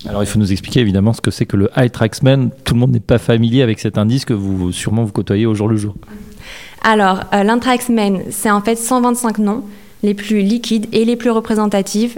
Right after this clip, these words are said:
Speaker 2: de l'univers investment grade européen. La particularité de cet indice, c'est qu'en fait, tous les six mois, il y a une nouvelle série qui est lancée,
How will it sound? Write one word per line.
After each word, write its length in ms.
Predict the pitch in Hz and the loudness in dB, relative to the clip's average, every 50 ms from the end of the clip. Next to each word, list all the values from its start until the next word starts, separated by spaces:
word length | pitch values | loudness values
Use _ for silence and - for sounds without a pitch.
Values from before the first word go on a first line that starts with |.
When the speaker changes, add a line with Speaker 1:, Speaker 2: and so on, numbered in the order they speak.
| - - | -6 -2
Speaker 2:
de 100 | 190 202 | 0 0
l'univers 440 | 202 202 202 202 190 190 202 214 - - | 2 2 2 0 0 0 0 -2 0 0
investment 400 | 214 202 196 196 196 202 196 190 | 0 0 0 0 0 -2 -2 -2
grade 380 | 185 196 208 214 196 202 - - - | 0 0 0 0 0 -2 -4 -4 -2
européen. 540 | 208 208 190 208 202 202 208 185 170 - - - - - - - - - - - - - - - | 0 2 2 0 0 0 0 0 0 0 -2 -6 -12 -20 -20 -20 -20 -20 -20 -20 -20 -20 -10 -2
La 160 | - 208 226 | 2 2 2
particularité 680 | 226 254 247 240 - 240 247 226 220 208 208 208 - 220 | 2 2 0 -2 -2 0 0 2 2 2 0 0 -2 -2
de 40 | 208 | -2
cet 160 | 208 202 - | -2 -2 0
indice, 400 | 202 190 185 208 254 254 - - - - - - - - - - | 0 0 0 0 -2 -2 -6 -10 -12 -18 -20 -20 -20 -20 -16 -6
c'est 160 | - 214 208 | -4 -2 0
qu'en 120 | 208 202 | 0 0
fait, 280 | 196 240 254 247 - - | 2 0 -2 -2 -4 -2
tous 140 | - 262 269 | 0 2 2
les 120 | 262 269 | 2 2
six 300 | 262 - - - - 220 | 0 -2 -4 -2 0 2
mois, 240 | 202 185 190 202 - | 2 2 2 0 0
il 80 | - 214 | 0 0
y 80 | 202 | 2
a 40 | 202 | 2
une 100 | 202 202 | 2 2
nouvelle 260 | 208 214 208 233 233 | 2 2 2 0 0
série 320 | 226 233 - 220 214 233 240 | -2 -2 -4 -2 0 0 -2
qui 140 | - - 233 | 0 0 0
est 40 | |
lancée, 440 | 202 196 196 202 - - 190 220 - | 2 2 0 0 0 -2 -2 -2 -4